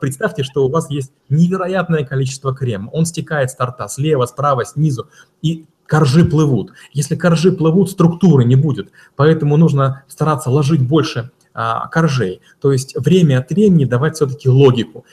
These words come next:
Эмоция — это очень хорошо. Но чтобы аудитория не поплыла, чтобы они всё-таки запомнили, чего вы говорили, держите структуру торта, думайте о Наполеоне.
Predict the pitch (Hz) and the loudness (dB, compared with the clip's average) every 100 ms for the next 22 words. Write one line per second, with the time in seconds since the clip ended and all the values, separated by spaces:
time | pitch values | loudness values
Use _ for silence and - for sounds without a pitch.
0 | - 143 185 170 151 147 - - 170 131 | -2 4 4 4 -2 -4 -4 0 2 2
1 | 123 - 120 107 - 113 - _ - 165 | -2 -6 -10 -10 -14 -16 -20 _ -8 -8
2 | - 151 147 135 135 147 151 127 113 104 | -4 -2 0 0 0 0 2 0 0 -6
3 | - 131 170 165 135 139 139 147 - 123 | -2 0 0 -2 -2 0 -2 -6 -6 -4
4 | 127 175 147 120 117 127 117 113 123 165 | 0 2 2 0 -2 -4 -4 -2 0 2
5 | 185 - _ _ 127 127 160 170 127 - | 0 -2 _ _ -2 2 4 2 0 -4
6 | - 135 127 120 120 92 104 151 139 127 | 0 0 0 -2 -4 -6 -2 0 0 0
7 | - 127 117 117 110 92 - | -4 -4 -2 -2 -2 -4 -8